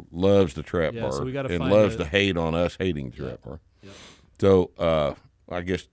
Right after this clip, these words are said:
Speaker 1: the football bar is next. Everybody likes that. We gotta do the football bar. Uh,
Speaker 2: It's not as widely used, though.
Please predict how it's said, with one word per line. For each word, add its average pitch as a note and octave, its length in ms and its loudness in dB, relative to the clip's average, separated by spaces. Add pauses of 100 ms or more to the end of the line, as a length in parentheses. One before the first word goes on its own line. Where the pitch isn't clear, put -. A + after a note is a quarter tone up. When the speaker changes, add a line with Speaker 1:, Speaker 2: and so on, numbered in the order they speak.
Speaker 1:
the E2 120 -8
football D#2+ 460 0
bar D2 340 -2
is C2 80 -6
next. D2+ 380 -6
Everybody D2 240 -4
likes C#2+ 360 -6
that. C#2+ 280 -4 (240)
We D2+ 80 -14
gotta E2+ 160 -6
do E2+ 140 -4
the E2 80 -6
football C#2 480 -6
bar. C#2+ 400 -6 (1080)
Uh, C#2+ 360 -6 (680)
Speaker 2:
It's C3+ 180 -14
not D3 200 -6
as A#2 260 -12 (280)
widely A2 460 -10
used, G2+ 440 -14
though. F2 220 -20